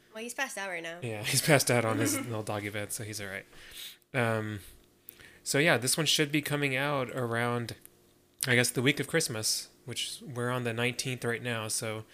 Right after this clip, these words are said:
Speaker 2: um, I'm sure everybody will be celebrating with their family and stuff. You'll be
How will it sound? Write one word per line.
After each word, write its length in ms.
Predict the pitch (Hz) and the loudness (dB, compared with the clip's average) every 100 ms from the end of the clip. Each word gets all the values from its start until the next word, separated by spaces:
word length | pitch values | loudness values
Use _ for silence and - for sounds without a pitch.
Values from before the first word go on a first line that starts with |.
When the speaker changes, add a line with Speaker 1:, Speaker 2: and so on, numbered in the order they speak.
| - - - _ _ 135 | -20 -20 -20 _ _ -8
Speaker 2:
um, 560 | 113 107 104 104 104 98 _ - - - | -4 -4 -4 -8 -10 -14 _ -10 -8 -8
I'm 60 | 117 | -6
sure 180 | - 117 | -2 -2
everybody 300 | 110 113 110 | -2 -2 -2
will 100 | 110 | -2
be 80 | 110 | -2
celebrating 400 | 120 110 110 107 | -2 -2 -4 -4
with 80 | |
their 80 | 110 | -6
family 340 | 110 107 104 107 | -6 -6 -6 -8
and 100 | 104 | -8
stuff. 420 | - 110 110 - | -6 -6 -8 -12
You'll 160 | 151 113 | -12 -10
be 360 | 113 110 110 | -6 -4 -6